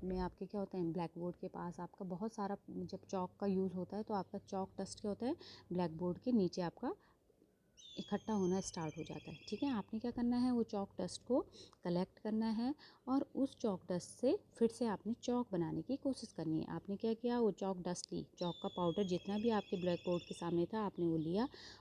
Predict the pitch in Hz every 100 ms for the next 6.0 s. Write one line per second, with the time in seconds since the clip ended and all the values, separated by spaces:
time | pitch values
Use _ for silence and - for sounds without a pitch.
0 | - 220 254 247 254 - 220 220 233 -
1 | 180 175 180 185 190 226 - - - -
2 | 208 190 - 202 185 190 180 190 262 294
3 | - 185 - 180 - - - 175 160 143
4 | - - - - - - 226 285 294 180
5 | 160 170 175 190 349 302 180 - - 320